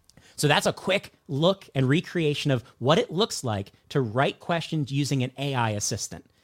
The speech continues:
So Ingrid, I, I'm really excited to get your thoughts, and as well as thoughts from anyone out there watching. What's your reaction to, to a tool like the content assistant?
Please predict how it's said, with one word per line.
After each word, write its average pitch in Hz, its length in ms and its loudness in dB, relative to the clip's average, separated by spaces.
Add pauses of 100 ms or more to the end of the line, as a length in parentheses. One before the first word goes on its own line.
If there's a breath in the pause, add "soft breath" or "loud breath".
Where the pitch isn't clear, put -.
(180 soft breath)
So 160 160 2
Ingrid, 156 460 4
I, 131 100 -4 (160)
I'm 147 280 -6
really 196 260 2
excited 175 320 0
to 131 80 -4
get 139 120 -4
your 156 160 2
thoughts, 170 300 0
and 151 80 0 (140)
as 147 120 0
well 226 180 4
as 156 100 2
thoughts 190 240 0
from 151 160 -2
anyone 160 300 0
out 139 140 0
there 127 120 2
watching. 120 480 0 (440 soft breath)
What's - 340 4
your 320 160 2
reaction 160 560 2
to, 127 200 -2
to - 260 -2
a 135 40 2
tool 175 220 0
like 156 180 4
the 120 80 -2
content 135 400 0
assistant? - 440 -6